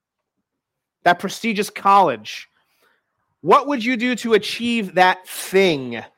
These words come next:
Because some of, listen, some of us right here, whether you're here, here, here, here, literally here, here, or you're watching at home here, <laughs> we're living a First Kings reality, a First Kings eleven reality, and we don't know it. Because a-,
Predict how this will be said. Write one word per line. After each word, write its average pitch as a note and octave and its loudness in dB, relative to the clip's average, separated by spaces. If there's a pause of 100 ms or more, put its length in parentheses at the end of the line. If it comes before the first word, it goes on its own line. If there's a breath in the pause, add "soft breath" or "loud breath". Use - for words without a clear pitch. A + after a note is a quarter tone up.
(520)
Because G3+ 0
some D4+ 2
of, F4 0
listen, A#3+ 0
some E4+ 2
of F#4+ 2
us F#4+ 4
right D4 2
here, C4 0
whether G#3+ 0
you're F#3+ 2
here, C4 -2
here, C#4 -4
here, B3+ -2
here, A#3 -4
literally G#3 4
here, F3 0
here, E3+ 4 (140 loud breath)
or F#3+ 6
you're F#3+ 8
watching A3+ 6
at G#3 2
home A#3+ 6
here, F3+ 2 (240 loud breath)
<laughs> - -4
we're C#4 4
living D4+ 2
a A#3+ 2
First C#4 0
Kings B3 -2
reality, G#3+ 4
a E3 -6
First D4 -2
Kings C4+ -2
eleven A3+ 2
reality, F3 2
and D#3 -4
we D#3+ -6
don't D#3 -4
know A#2+ -8
it. G#2 -14 (1300)
Because G#3+ 4
a-, A3+ 2